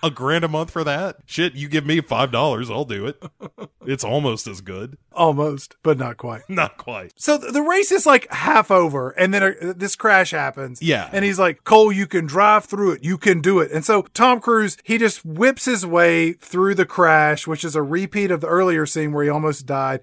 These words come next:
Speaker 2: But in this scene, he makes it all the way through, and he comes out the other side with a real, "Woo!"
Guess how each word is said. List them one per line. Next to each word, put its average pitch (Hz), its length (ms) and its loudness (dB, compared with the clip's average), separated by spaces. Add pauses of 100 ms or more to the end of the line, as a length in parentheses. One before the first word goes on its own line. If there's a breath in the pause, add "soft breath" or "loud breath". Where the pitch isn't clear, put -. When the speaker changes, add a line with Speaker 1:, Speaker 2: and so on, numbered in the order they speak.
Speaker 2:
But 180 200 4
in 185 100 2
this 311 220 2
scene, 190 480 -2 (100)
he 202 160 2
makes 190 320 2
it 170 80 -2
all 160 140 4
the 151 80 2
way 139 220 0
through, 233 600 4 (100)
and 190 280 4
he 170 100 -4
comes 214 260 0
out 175 200 4
the 160 120 -2
other 151 160 2
side 220 460 6
with 175 160 2
a 175 60 2
real, 170 360 4 (160 loud breath)
"Woo!" 480 800 4